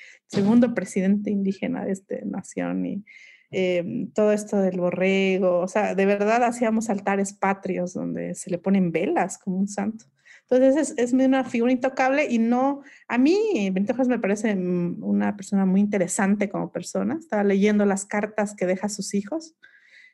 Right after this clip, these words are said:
eh, donde habla de, de que habla zapoteco y tal, y por eso me refuerzo a decir, él siempre fue zapoteco, pero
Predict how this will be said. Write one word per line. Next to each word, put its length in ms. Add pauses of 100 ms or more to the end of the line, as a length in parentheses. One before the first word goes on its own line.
eh, 280
donde 460
habla 500
de, 220
de 160
que 100
habla 180
zapoteco 600
y 40
tal, 220
y 60
por 180
eso 300
me 180
refuerzo 380
a 40
decir, 240
él 180
siempre 340
fue 140
zapoteco, 600
pero 260